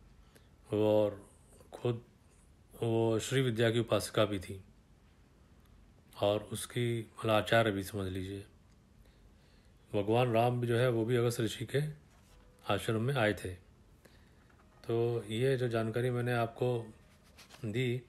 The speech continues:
जिसमें ऋग्वेद के ऋषियों के बारे में आपको बताया,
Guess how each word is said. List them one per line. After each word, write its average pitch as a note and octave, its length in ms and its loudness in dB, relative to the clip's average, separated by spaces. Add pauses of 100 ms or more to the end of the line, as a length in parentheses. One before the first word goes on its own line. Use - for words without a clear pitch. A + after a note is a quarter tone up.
(460)
जिसमें A2 380 -2
ऋग्वेद A2 360 0
के A2+ 140 -8
ऋषियों A2+ 220 -4
के G#2+ 80 -4
बारे G#2 260 0
में G#2+ 140 -2
आपको G#2 260 -6
बताया, A2 400 0